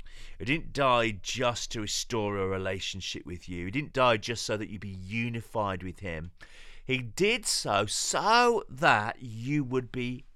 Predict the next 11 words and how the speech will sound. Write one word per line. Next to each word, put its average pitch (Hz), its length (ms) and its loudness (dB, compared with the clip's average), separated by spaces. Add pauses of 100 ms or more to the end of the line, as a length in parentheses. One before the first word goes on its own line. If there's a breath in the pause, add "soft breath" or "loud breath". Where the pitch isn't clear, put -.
(180)
co-partners 165 1120 0
with 147 180 -4
him 92 460 -6 (560 loud breath)
in 107 160 -6
his 95 320 -6
work. - 480 -14 (360 soft breath)
He 92 120 -10
died 123 400 -4
to 117 100 -10
save 107 540 -2
you 82 260 -8